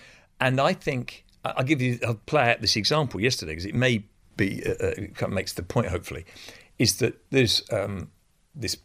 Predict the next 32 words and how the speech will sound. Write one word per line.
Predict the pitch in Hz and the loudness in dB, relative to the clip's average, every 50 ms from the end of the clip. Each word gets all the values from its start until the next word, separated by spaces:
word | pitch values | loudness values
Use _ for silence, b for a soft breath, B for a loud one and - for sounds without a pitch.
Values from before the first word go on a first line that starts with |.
| - - - - - | -16 -20 -16 -14 -12
uh, | - 87 | -12 -2
woman | 95 127 226 254 214 139 | 2 4 6 6 6 4
at | - | 2
work | 92 87 85 92 - - | 0 0 2 0 -2 -2
who | - - 113 104 | 0 2 2 4
is | 95 90 107 | 2 2 2
really | 123 143 170 165 135 | 4 4 4 4 2
interested | 104 90 - - 85 - - 85 101 | 0 -2 -4 -4 -4 -4 -4 -4 -4
in, | 87 87 85 82 - _ _ - | -4 -4 -4 -6 -10 _ _ -8
uh, | - 87 | -4 -4
inclusion | 90 95 87 - 107 90 80 87 | -2 -2 0 2 2 2 2 0
and | 85 78 | 0 0
diversity. | 82 80 76 78 78 - - - - - - _ _ _ _ _ b b b b | 0 -2 -2 -2 -4 -4 -6 -8 -10 -14 -18 _ _ _ _ _ b b b b
In | - 117 101 | -6 -6 -2
fact, | 90 - 120 - - | 0 0 0 0 0
she | - - - 120 | 0 0 0 0
joined | 101 - 143 151 151 139 107 | 2 4 4 6 6 4 4
Lane | 101 90 85 80 76 | 2 2 2 0 -2
four, | - 76 73 73 76 82 b b b | -4 -6 -4 -4 -6 -6 b b b
having | - 113 110 101 92 | 0 0 2 2 0
come | - 104 92 90 | 0 0 0 0
from, | 85 - 90 87 85 | 0 -2 -2 -2 -2
um, | 82 85 85 82 80 80 - - | -2 -2 -2 -4 -4 -6 -8 -8
um, | 82 76 76 76 78 76 | -8 -8 -6 -6 -6 -6
a | 78 | -6
diversity | 78 - 85 82 80 - 85 80 76 - - 90 - - - 78 | -2 -2 -2 -2 -2 -2 -4 -4 -4 -6 -6 -6 -6 -6 -6 -4
consultancy. | - - 95 92 - 139 - - 78 - - - - - _ _ _ _ _ _ _ _ | -2 -2 0 2 2 0 0 0 -4 -6 -6 -8 -10 -14 _ _ _ _ _ _ _ _
But | - 95 - - | -2 -2 0 0
she | - - 107 98 | 0 0 4 6
left | 120 117 101 92 - - | 6 6 6 4 0 -2
because | 90 82 - - 82 80 | -2 0 0 0 2 2
she, | - - 87 80 78 | 0 0 -2 -2 -4